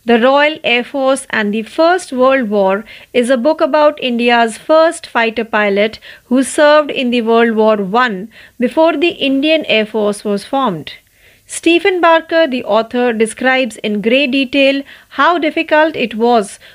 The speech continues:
for an Indian to serve in the British Armed Forces fighting racial discrimination, both institutional and interpersonal. Hardeep Singh Malik served as a fighter pilot for both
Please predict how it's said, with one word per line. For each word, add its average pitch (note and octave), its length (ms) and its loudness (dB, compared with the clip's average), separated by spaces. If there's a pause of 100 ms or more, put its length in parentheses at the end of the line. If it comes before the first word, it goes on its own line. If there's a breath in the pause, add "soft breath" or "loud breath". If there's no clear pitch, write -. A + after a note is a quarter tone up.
for D4 300 2
an E4 120 -4
Indian D#4 400 -2
to D4 120 -2
serve C4 360 2
in B3 140 2
the A3 100 2
British A#3 540 0
Armed G#3 340 0
Forces D4+ 600 0 (240 loud breath)
fighting D#4 560 -2
racial A#3+ 480 0
discrimination, A3 880 -2 (340 loud breath)
both C4+ 480 2
institutional D4 920 -2
and A3 300 -2
interpersonal. A#3 880 -4 (680 soft breath)
Hardeep B3+ 400 0
Singh D#4+ 260 -2
Malik A#3 380 0
served A#3 460 0 (260 loud breath)
as G#3+ 180 -4
a A#3+ 80 -4
fighter C#4 360 -4
pilot D4 420 0
for C4+ 160 -6
both G#3+ 420 0